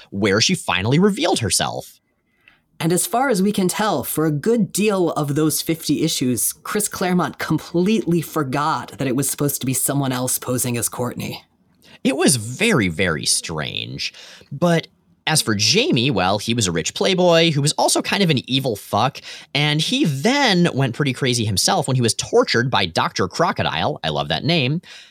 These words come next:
Speaker 1: and then did some various mischief, by which I mean terrible things, and was recruited by Satire Nine for his reality warping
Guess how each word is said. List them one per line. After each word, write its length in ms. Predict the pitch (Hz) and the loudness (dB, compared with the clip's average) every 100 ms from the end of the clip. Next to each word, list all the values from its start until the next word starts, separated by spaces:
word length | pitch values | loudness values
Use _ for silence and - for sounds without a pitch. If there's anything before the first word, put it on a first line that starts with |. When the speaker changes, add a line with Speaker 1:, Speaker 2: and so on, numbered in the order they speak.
| _ _ _ _ _ | _ _ _ _ _
Speaker 1:
and 200 | 185 208 | 2 4
then 300 | 180 180 180 | 6 4 4
did 160 | 151 127 | 4 2
some 160 | - 110 | 2 2
various 420 | 113 107 95 143 | 2 4 4 4
mischief, 440 | 180 170 175 165 | 4 4 2 2
by 100 | 117 | 2
which 200 | 101 95 | 2 2
I 60 | 95 | 0
mean 160 | 92 | 0
terrible 340 | 85 90 78 73 | 0 0 0 -2
things, 440 | - 170 131 175 | 0 0 2 0
and 120 | 120 | 2
was 120 | 107 120 | 0 0
recruited 520 | 135 87 76 95 - | -4 -4 -2 -2 -2
by 320 | 78 80 113 | 0 0 0
Satire 520 | - - - 98 104 117 | 0 0 -2 -2 0 2
Nine 280 | 175 151 151 | 2 0 0
for 100 | 131 | 0
his 160 | 113 | 0
reality 480 | 113 78 69 92 107 | -2 -2 -2 -2 -2
warping 500 | 71 69 67 110 | -2 -4 -4 -2